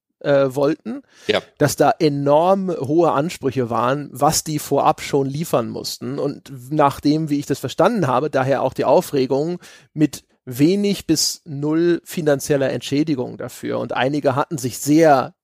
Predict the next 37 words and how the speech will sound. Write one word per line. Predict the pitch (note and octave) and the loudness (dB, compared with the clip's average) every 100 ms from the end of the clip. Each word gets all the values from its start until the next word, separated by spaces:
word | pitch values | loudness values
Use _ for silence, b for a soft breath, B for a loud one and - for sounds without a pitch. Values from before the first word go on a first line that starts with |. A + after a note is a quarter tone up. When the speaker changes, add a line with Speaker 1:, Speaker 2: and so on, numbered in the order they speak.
| - | -6
Speaker 1:
reingehängt, | C3 C#3 D#3+ D3 B2+ C3 C3 | 0 2 4 4 2 0 -2
um | B2 B2+ | -4 -4
diesen | D3+ D3 | -6 -4
Auftrag | - A#2+ - - A#2+ - | 0 -2 -2 -6 -6 -4
zu | A#2 | -6
bekommen | - - C#3 C3+ C#3 D#3+ B B | -6 0 2 2 -4 -8 B B
und | C3 | -4
sind | - C#3 | 0 -2
leer | C#3 C#3 | 2 2
ausgegangen | - - - B2+ A#2+ | 2 0 -4 -6 -6
und | B2 | -4
haben | B2 C3 | -4 -2
da | A#2+ | -4
sehr | A#2 D3 D#3+ | -2 2 2
viel | C3+ | 2
Geld | A#2+ A2+ A2+ - _ | -4 -4 -4 -12 _
verbrannt, | - B2 B2 A#2+ B2 - | -8 -4 -4 -4 -6 -10
nur | C3 D3+ D#3 | -2 4 4
quasi | - - C#3+ C3+ C3+ C3 | 2 -2 2 2 0 -2
um | - C3+ C3+ B2+ | -2 -2 -4 -8
diese | C#3 C3 | -6 -4
Bewerbungsrunde | B2 C3 C#3 C3+ C#3 C3 A#2 - - B2+ A#2+ B2 A#2+ B2 | -6 0 4 4 4 0 -2 -4 -4 -4 -4 -6 -4 -6
mitzunehmen. | A#2+ - - A#2 A2+ A#2+ C#3+ | -6 -10 -10 -10 -14 -16 -10
Speaker 2:
Mhm. | G2 F#2+ F#2+ B2 _ b b b _ | -8 -8 -12 _ _ b b b _
Wobei, | G2+ G#2+ A2 A2+ - _ | -2 2 2 2 -4 _
da | A2+ G#2+ | -2 -2
würde | A#2 | -4
ich | - | -6
jetzt | A2+ - - | -6 -10 -6
den | A#2+ | -4
Publisher | A2+ - G#2+ G#2 | -4 -6 -6 -6
hundert | A#2 G#2+ | -4 -2
Prozent | G#2+ A#2 | 0 -2
in | - | -2
Schutz | - - - | -4 -2 0
nehmen, | A2 B2 - | 0 0 -4
also, | G#2 G2 | -4 -4